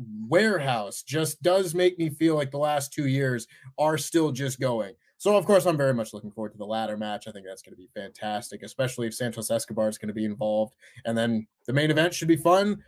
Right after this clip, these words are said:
Overall, I think, like, I think we're looking at a fun N X T card here. I wish it wasn't the morning of WrestleMania, 'cause that might,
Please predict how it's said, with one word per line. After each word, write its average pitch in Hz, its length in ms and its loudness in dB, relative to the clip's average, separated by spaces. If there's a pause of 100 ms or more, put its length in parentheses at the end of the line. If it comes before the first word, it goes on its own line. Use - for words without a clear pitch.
(140)
Overall, 254 500 8
I 175 100 6
think, 185 220 4
like, 180 200 8
I 160 80 0
think 214 220 4
we're 208 120 8
looking 175 460 6
at 147 220 -4
a 131 60 -4 (160)
fun 151 300 4
N 143 200 -2
X 135 260 -2
T 123 240 -4
card 120 400 -2
here. 98 340 -12 (400)
I 110 80 -6
wish 143 260 0
it 185 100 2
wasn't 156 260 0
the 139 60 -2
morning 156 440 2
of 139 100 0
WrestleMania, 120 720 0
'cause 113 120 -8
that 117 200 -4
might, 135 440 0